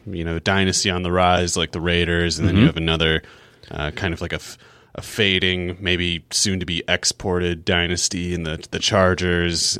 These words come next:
Speaker 1: And since it's Thursday, everyone will be playing at their best, and I just look forward to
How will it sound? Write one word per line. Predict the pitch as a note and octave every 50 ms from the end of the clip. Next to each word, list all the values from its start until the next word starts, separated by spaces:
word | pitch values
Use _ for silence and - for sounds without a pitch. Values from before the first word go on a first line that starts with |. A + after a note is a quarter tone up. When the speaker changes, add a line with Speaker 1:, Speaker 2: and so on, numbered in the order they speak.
| -
Speaker 1:
And | E2+ E2+ E2 E2 E2 D#2+ D#2 -
since | - A#2 -
it's | G2 F#2 - -
Thursday, | - G#2+ G2+ G2+ G2+ F#2 - - F#2+ F#2 F#2 F#2 F2+ F2 F2 E2 -
everyone | - F2 F2 F#2 F2+ E2 D#2+ E2+ E2 E2 E2
will | E2 D#2
be | E2 D#2+
playing | - - - D#2+ E2
at | E2+ -
their | - D#2+
best, | - - D#2+ D2+ D2 - - - -
and | - - D#2+ D#2+ D#2+ D#2+ D#2+ D#2+ D#2 D2+ D2 -
I | D#2
just | D2 C#2+ C#2+ -
look | - - -
forward | - - D#2+ D#2+ D2+ C#2+ D2+ D#2
to | - D2+ - -